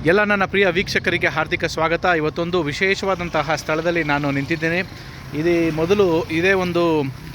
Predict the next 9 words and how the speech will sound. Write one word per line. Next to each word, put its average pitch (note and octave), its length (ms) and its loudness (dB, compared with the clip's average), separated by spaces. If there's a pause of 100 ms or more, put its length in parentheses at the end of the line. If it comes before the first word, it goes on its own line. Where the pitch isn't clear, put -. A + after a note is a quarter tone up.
(340)
ಆ, C3+ 420 0
ಸ್ಥಳವನ್ನ F#3 520 0 (300)
ನಮ್ಮ C#3+ 300 -2 (800)
ಕರ್ನಾಟಕದ E3 480 0
ಒಬ್ಬರು D3 640 0
ಯೂಟ್ಯೂಬರ್ D3+ 720 0 (200)
ಇಲ್ಲಿ C#3 520 0
ಬ-, B2 120 -4
ನಿಂತು D3 580 -2